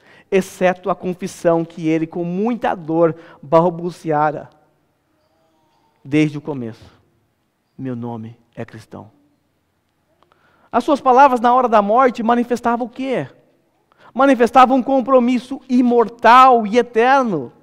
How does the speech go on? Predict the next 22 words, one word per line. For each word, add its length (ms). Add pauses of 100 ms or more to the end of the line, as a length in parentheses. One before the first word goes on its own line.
(540)
Sua 280
contínua 680
expressão 600
se 100
repetiu 480
durante 440
a 60
sua 460
execução. 800 (340)
Ele 200
foi 180
até 180
a 120
morte 360
dizendo: 580 (100)
"Eu 340
sou 420
cristão." 580 (1700)
Meus 160
irmãos, 240
para 260
Santos, 840